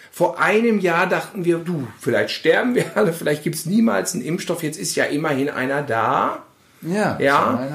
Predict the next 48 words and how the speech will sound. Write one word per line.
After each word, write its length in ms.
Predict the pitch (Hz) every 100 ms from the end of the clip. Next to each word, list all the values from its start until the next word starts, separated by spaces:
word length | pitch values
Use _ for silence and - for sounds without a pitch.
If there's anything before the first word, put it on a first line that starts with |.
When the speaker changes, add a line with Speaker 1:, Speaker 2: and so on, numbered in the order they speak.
| 160
Speaker 2:
einer 100 | 160
Speaker 1:
jetzt 200 | 156 156
Speaker 2:
da. 40 |
Speaker 1:
haben 100 | 160
die 100 | 170
da 120 | 165 156
irgendwie 480 | 147 185 196 170
rumgeschachert 1080 | 143 143 196 175 165 - 170 165 185 175 175
und 220 | 160 151
irgendwie 340 | 151 170 156 165
ist 160 | 170
das 240 | 156 151 -
auch 160 | 123
scheiße. 920 | - - 151 165 214 262 - 302 311 302 - - - - - - -
Aber 440 | 143 143 156 -
wa-, 160 | 165 165
wa-, 120 | 165 -
wa-, 120 | 170 -
wa-, 200 | 185 180 -
wie 340 | - 185 220 -
jetzt, 320 | 214 - -
wer 180 | 226 214
soll 140 | 226 240
das 160 | 226
denn 140 | 226 214
jetzt 180 | 233
gewesen 580 | 254 196 254 311 262 226
sein? 280 | 165 165 160
Und 120 | 208
ich 180 | 226 -
hab, 200 | 220 -
äh, 60 | - -
vielleicht 340 | - 202 185
bin 100 | 220
ich 180 | 226 -
auch 160 | 175 -
zu 120 | 175
naiv, 440 | 165 - 202 196 165
ich 200 | - -
weiß 260 | 185 262
es 120 | 196 175
nicht, 220 | 160 165 165
es 160 | 180
interessiert 720 | 208 175 160 - 277 381 381
mich 160 | 349 -
nicht 160 | 208 -
so 120 | 139
besonders. 800 | 113 107 101 98 85 85 -